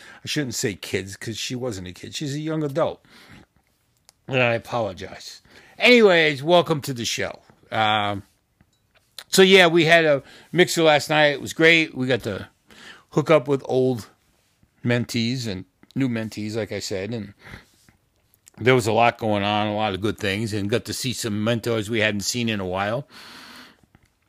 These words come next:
So it was really good, and we enjoyed doing that, and, and unfortunately, like I said, I got,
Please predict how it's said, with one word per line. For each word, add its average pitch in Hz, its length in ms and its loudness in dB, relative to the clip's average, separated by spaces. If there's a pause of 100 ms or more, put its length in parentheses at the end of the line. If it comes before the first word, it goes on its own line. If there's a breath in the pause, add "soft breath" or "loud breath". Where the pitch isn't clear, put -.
(440)
So 196 240 4
it - 20 4
was 170 160 -2
really 190 220 4
good, 147 300 -2
and 151 400 -4
we 190 140 2
enjoyed 165 340 2
doing 165 260 2
that, 95 380 -4
and, 110 340 -6
and 104 280 -10
unfortunately, 113 680 -6
like 101 140 -6
I 113 60 -6
said, 107 200 -6
I 98 80 -6
got, 98 140 -10